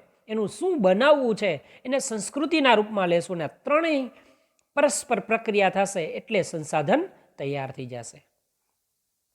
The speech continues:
હવે આપણે જોઈએ કે આપણે સંસાધનનો કઈ રીતે ઉપયોગ કરીએ છીએ, ક્યાં ક્યાં ઉપયોગ કરીએ છીએ, એના વિશે થોડીક માહિતી મેળવીએ આપણે. બરાબર છે? માનો કે સંસાધનનો ઉપયોગ છે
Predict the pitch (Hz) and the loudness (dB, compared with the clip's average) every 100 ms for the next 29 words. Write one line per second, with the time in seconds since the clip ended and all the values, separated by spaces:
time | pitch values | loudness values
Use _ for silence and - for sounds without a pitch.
0 | _ _ _ _ _ _ - 185 277 277 | _ _ _ _ _ _ 0 6 6 6
1 | 277 214 233 233 214 214 196 214 208 202 | 4 4 6 6 4 2 0 0 -6 -8
2 | 208 214 170 170 214 226 - 320 262 233 | -6 -4 -4 -4 -8 -6 -2 -2 -2 0
3 | 208 185 190 226 202 165 151 143 135 127 | 0 0 0 0 0 0 -6 -6 -6 -8
4 | - _ _ _ _ _ _ _ _ _ | -16 _ _ _ _ _ _ _ _ _
5 | _ 294 294 285 254 214 190 185 254 330 | _ 6 6 4 0 2 0 -4 -6 -4
6 | 233 208 190 175 175 254 277 214 180 - | -4 -2 0 0 -2 -2 0 0 0 -4
7 | 175 170 160 156 156 175 269 247 156 135 | -6 -4 -4 -4 -2 0 2 2 0 -2
8 | 135 123 _ _ - 160 240 262 330 349 | -6 -14 _ _ -4 2 2 2 -2 -10
9 | _ _ _ - 185 269 254 - 214 208 | _ _ _ -6 -2 0 0 0 -2 2
10 | 220 202 208 180 180 180 170 151 | 2 2 0 0 -2 -4 -4 -4